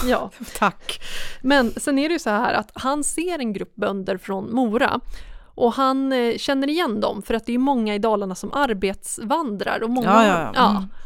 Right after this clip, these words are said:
Speaker 1: Och många av dem kommer ner säsongsvis och jobbar på hans pappas bruk. Så han känner igen de här gubbarna.
Speaker 2: Så det är inte att de har t-shirts där det står socknen de kommer ifrån eller så?
Speaker 1: Nej,
Speaker 2: Nej.
Speaker 1: men de står i grupper. Men de
Speaker 2: Ja.
Speaker 1: har ju sina sockendräkter säkert, som man ser att det
Speaker 2: Mm.
Speaker 1: där är Mora-gubbar.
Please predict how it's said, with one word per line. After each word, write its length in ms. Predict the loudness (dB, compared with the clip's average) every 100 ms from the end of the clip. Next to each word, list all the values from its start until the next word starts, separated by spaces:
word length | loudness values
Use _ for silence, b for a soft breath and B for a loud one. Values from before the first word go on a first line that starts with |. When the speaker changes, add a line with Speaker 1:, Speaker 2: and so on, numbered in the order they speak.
| b b
Speaker 1:
Och 80 | 0
många 320 | 2 2 2 0
av 80 |
dem 160 | 0 -2
kommer 360 | 0 0 0 -2
ner 160 | -4 -8 -8
säsongsvis 560 | -6 -4 -4 -4 -4 -2
och 60 |
jobbar 360 | 0 0 2 0
på 120 | 0
hans 160 | -6 -4
pappas 380 | -4 -2 -4 0
bruk. 540 | 0 0 -4 -18 -20 _ _
Så 140 | 0
han 140 | 2 2
känner 240 | 2 2
igen 280 | 2 2 -2
de 100 | -4
här 100 | -6
gubbarna. 340 | -8 -8 -8
Speaker 2:
Så 120 | -2 2
det 40 |
är 20 |
inte 120 | 4
att 60 | 2
de 100 | 2
har 120 | 2
t-shirts 480 | 2 2 2 2 0
där 60 | -4
det 40 |
står 360 | -2 -2 -2 -4
socknen 520 | -4 -6 -4 -6 -2
de 120 | 0
kommer 300 | 0 -2 -2
ifrån 260 | -6 -6 -8
eller 160 | -8 -8
så? 120 | -8
Speaker 1:
Nej, 100 | -10 -8 B 4
Speaker 2:
Nej. 200 | 6 6
Speaker 1:
men 100 | 4
de 60 |
står 260 | 2 4 4
i 40 |
grupper. 440 | 2 -4 0 2 2
Men 80 | 2
de 20 |
Speaker 2:
Ja. 60 | 4
Speaker 1:
har 160 | 4 4
ju 60 |
sina 300 | 2 0 -2
sockendräkter 760 | -2 -4 -4 -4 -2 -2 -6 -10
säkert, 260 | -8 -8
som 60 | -6
man 80 | -4
ser 120 | -2
att 60 | 0
det 60 |
Speaker 2:
Mm. 120 | 0
Speaker 1:
där 120 | 0 0
är 40 |
Mora-gubbar. 640 | -2 -4 -4 -4 -4 -6